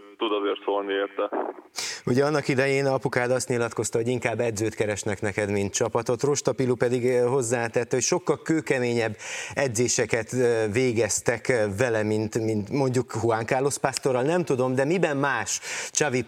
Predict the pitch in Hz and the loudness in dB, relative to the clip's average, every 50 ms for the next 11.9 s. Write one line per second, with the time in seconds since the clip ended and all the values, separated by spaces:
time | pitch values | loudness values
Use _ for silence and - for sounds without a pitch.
0 | - - - 135 117 - - - - 123 117 110 110 117 - - 147 143 113 101 | -4 0 0 0 0 0 -4 -4 0 0 2 2 2 0 0 0 0 0 0 2
1 | 110 120 110 - - 113 104 98 98 - - - 123 110 104 107 104 - - - | 0 0 0 0 0 0 0 0 -2 -2 -2 0 0 2 2 0 -2 -4 -8 -12
2 | - - - - - - 120 113 110 101 - 127 123 110 101 92 - 107 98 98 | -12 -12 -12 -10 -4 -2 0 0 0 0 0 0 0 0 -2 -2 0 0 0 2
3 | 98 92 - - - - 107 98 - - - - 110 107 104 113 117 - 160 170 | 0 0 -2 -4 0 0 0 0 0 -4 -2 0 0 2 2 0 0 0 0 0
4 | 165 139 - 131 110 - - - 127 127 127 131 143 131 - - - 147 143 139 | 0 0 -2 -2 -4 -4 -2 -2 -2 0 0 0 0 0 -2 -2 -2 -2 0 0
5 | 143 135 120 139 135 143 143 131 139 131 131 127 117 87 69 - - - - - | -2 -2 0 -2 -2 0 0 -2 -2 0 0 -2 -2 -4 -6 -8 -10 -12 -12 -20
6 | - - - - - - - _ _ _ _ _ _ _ _ _ _ _ _ _ | -20 -20 -20 -20 -20 -20 -20 _ _ _ _ _ _ _ _ _ _ _ _ _
7 | _ _ _ - - - 147 139 123 123 123 123 127 127 131 127 117 120 143 160 | _ _ _ -14 -12 -10 -8 -8 -6 -6 -6 -4 -4 -4 -6 -8 -8 -8 -6 -4
8 | 156 131 127 123 120 - 139 127 - - 131 120 - 120 113 117 117 117 113 113 | -4 -2 -2 -4 -4 -4 -6 -6 -6 -6 -8 -4 -4 -2 -2 0 0 -2 -2 -2
9 | 117 120 117 117 113 110 113 - 117 - - - 120 113 110 110 113 113 110 107 | -2 -2 -2 0 -2 -2 -4 -6 -6 -6 -6 -8 -6 -4 -2 0 0 2 2 2
10 | 107 104 98 107 107 98 110 123 127 117 120 123 123 117 110 107 104 123 123 117 | 0 0 -2 -6 -6 -6 -4 -2 -2 -2 -2 -2 -2 -2 -4 -6 -4 -2 -4 -4
11 | - 123 131 123 117 110 117 117 117 - - 127 127 131 139 147 160 | -2 -4 -4 -2 -2 0 0 -2 -2 -2 0 0 0 0 0 -2 -2